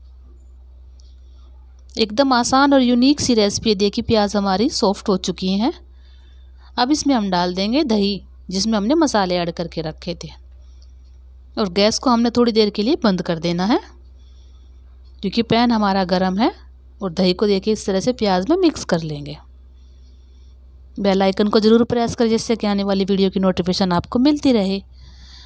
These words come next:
तो गैस को मैंने on कर लिया है, बिल्कुल धीमी गैस कर रखी है मैंने।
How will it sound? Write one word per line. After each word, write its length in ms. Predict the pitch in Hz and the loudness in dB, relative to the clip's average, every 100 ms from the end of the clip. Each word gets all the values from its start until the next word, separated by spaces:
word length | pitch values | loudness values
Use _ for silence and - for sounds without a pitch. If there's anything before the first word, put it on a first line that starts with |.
| - | -8
तो 80 | 208 | -4
गैस 260 | 196 208 214 | 2 2 2
को 100 | 262 | -2
मैंने 240 | 240 240 254 | 0 0 0
on 240 | 196 190 | -2 0
कर 140 | 196 190 | 0 0
लिया 260 | 190 202 202 | 2 0 2
है, 160 | 285 453 - - - - - - - - - - - - - - - - - - | 0 -2 -10 -20 -20 -20 -20 -20 -20 -20 -20 -20 -20 -20 -20 -20 -20 -20 -18 -6
बिल्कुल 280 | 214 208 247 | -2 0 0
धीमी 380 | 214 202 202 214 | 0 0 0 0
गैस 240 | 214 208 220 | 0 0 0
कर 160 | 190 | -4
रखी 300 | 180 180 - | -4 -6 -4
है 80 | 202 | -4
मैंने। 260 | 202 214 | -2 0